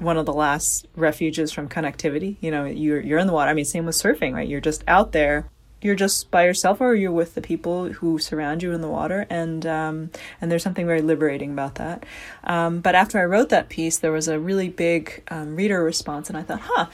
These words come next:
maybe this book about swimming is a viable project after all." And so I kind of started to think about it,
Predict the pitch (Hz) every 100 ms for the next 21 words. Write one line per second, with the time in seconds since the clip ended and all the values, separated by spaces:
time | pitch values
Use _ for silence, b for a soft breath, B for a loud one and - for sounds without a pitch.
0 | B B 220 226 226 202 - 196 185 175
1 | 165 - - - 302 226 170 165 170 -
2 | 170 165 160 - - 175 156 180 175 175
3 | 165 165 - 170 175 160 160 160 - 170
4 | 156 156 - 156 - 196 175 - - 170
5 | 165 160 - 262 277 233 226 220 214